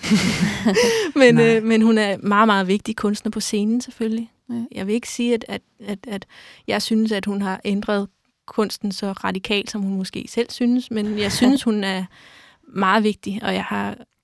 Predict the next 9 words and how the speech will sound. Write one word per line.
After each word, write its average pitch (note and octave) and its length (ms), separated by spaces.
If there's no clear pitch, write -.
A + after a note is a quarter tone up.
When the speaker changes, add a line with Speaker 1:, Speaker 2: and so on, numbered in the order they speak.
Speaker 2:
øh, F#3+ 380
enormt A#3+ 340
stor G3+ 260
respekt F#3+ 400
for - 120
hendes F#3 360
Speaker 1:
Ja. A#3 40
Speaker 2:
oeuvre. G3+ 320
Altså, G3 260